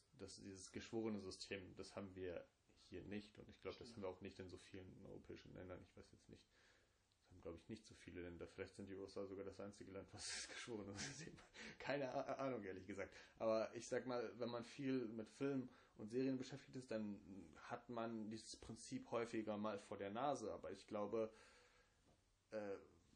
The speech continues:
Speaker 1: wenn man das nicht hat, dann ist das schon erstmal eine Vorstellung, mit der man sich beschäftigen muss. Dass
Speaker 2: Mhm.
Speaker 1: da nicht der Richter entscheidet,
Speaker 2: Mhm.
Speaker 1: oder wie hier im,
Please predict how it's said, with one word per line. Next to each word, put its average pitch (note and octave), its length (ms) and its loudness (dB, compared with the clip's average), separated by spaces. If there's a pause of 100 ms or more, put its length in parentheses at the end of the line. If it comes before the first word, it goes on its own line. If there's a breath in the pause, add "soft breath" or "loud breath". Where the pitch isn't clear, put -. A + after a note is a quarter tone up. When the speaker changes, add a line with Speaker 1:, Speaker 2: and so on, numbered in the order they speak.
(160)
Speaker 1:
wenn G#2 200 -4
man G2+ 200 -4
das F2+ 220 -8
nicht C#3+ 360 -4
hat, A2 240 2
dann A#2+ 180 0
ist B2 280 -8
das C3 120 -2 (300)
schon C#3+ 400 -2 (760)
erstmal C3 460 -2
eine C3 160 0
Vorstellung, C3+ 600 -2
mit B2+ 140 -2
der B2 120 2
man C3 160 0
sich C3 120 -6
beschäftigen C3+ 600 -6
muss. - 360 -14 (100)
Dass - 360 -6
Speaker 2:
Mhm. C#3+ 180 -10 (220)
Speaker 1:
da G2 160 2
nicht G#2+ 260 -2
der G2+ 160 4
Richter C3+ 300 0
entscheidet, F2+ 720 0 (140)
Speaker 2:
Mhm. F3+ 140 -8 (500 loud breath)
Speaker 1:
oder F2+ 320 -2 (300)
wie G2 100 -14 (100)
hier G2+ 300 2
im, D#2+ 200 -8